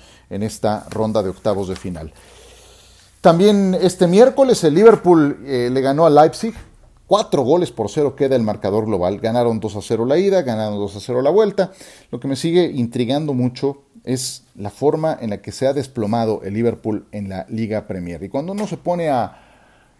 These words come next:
investigar un poco, después de sesenta y ocho juegos invictos en la Premier, pues resulta que, eh, traen seis derrotas al hilo en Anfield, que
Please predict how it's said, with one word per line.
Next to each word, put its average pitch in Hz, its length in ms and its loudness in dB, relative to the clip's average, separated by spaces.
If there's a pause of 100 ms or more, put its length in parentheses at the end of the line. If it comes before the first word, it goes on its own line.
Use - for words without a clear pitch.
(340)
investigar 135 460 2
un 160 100 -2
poco, 139 360 0
después 139 380 -2
de 143 100 0
sesenta 107 800 -4
y 113 80 2
ocho 190 220 2
juegos 147 340 -6
invictos 117 480 -4
en 101 80 -4
la 98 140 -6
Premier, 110 400 -2 (100)
pues 131 160 -6
resulta 135 500 -4
que, 147 360 -2 (320)
eh, - 320 -20 (1000)
traen 127 260 0
seis 131 280 -2
derrotas 127 560 0
al 127 160 -2
hilo 135 200 0
en 147 100 0
Anfield, 170 600 0 (760)
que 110 640 0